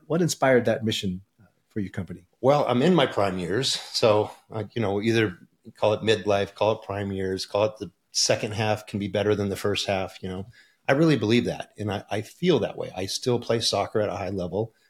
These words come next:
Speaker 2: I play with thirty-year-olds and, you know, people that are a lot younger than me,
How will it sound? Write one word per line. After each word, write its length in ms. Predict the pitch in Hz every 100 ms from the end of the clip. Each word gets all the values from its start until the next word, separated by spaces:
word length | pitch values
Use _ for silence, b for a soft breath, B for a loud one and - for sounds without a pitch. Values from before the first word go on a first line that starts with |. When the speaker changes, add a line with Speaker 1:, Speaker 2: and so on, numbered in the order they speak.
| _ -
Speaker 2:
I 80 | 107
play 200 | - 107
with 240 | 104 -
thirty-year-olds 760 | 104 101 104 98 98 104 104
and, 240 | 101 95 98 - -
you 100 | 98
know, 120 | 98
people 320 | - 110 107
that 120 | 98
are 200 | 92 95
a 100 | 98
lot 240 | 95 104 101
younger 260 | 101 104
than 120 | 101 92
me, 280 | 95 117